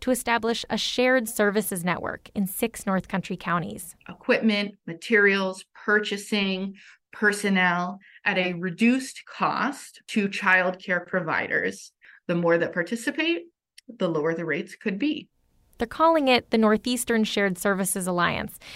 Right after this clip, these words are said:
Speaker 1: and hope to launch sometime this fall. They'll start by coordinating group purchasing for goods and services,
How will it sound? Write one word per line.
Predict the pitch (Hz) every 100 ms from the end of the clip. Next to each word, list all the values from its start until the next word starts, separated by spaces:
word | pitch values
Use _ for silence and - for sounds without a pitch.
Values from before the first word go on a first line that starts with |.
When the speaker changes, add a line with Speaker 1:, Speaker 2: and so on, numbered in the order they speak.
| -
Speaker 1:
and | - 220
hope | 269
to | 254
launch | 214 208 214
sometime | - 208 185 196 190 180
this | 170
fall. | - 190 185 170 - - _ -
They'll | 196
start | - 339 285 -
by | 226 202
coordinating | - 214 202 202 190
group | 196 185
purchasing | - 214 214 - 202
for | 190 180
goods | 190 175
and | 180 165
services, | 185 175 175 - -